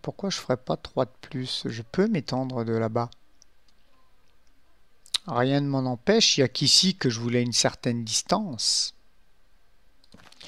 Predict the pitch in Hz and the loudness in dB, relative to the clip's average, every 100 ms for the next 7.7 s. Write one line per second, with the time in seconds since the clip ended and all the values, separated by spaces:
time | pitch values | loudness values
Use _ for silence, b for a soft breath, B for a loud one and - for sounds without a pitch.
0 | B B B 127 120 - 185 160 131 - | B B B -2 0 2 2 2 2 4
1 | 143 135 - - - - - - - 139 | 6 6 2 -14 -20 -20 -20 -18 -8 -2
2 | 131 127 - 120 135 131 143 147 135 - | -2 -2 -2 2 8 12 12 12 10 6
3 | - - - - - - - 123 - 147 | -16 -20 -10 -10 -10 -8 -2 -2 -2 -4
4 | 147 139 123 - 143 - 160 156 143 127 | -2 0 0 0 0 6 6 8 6 4
5 | 127 135 127 - 135 - 131 - 139 - | 2 0 0 -2 -4 -2 -4 -4 -2 -4
6 | 139 - - - - - - - - - | -6 -16 -20 -20 -20 -20 -20 -20 -20 -20
7 | - - - - - - - | -20 -20 -20 -20 -20 -16 -6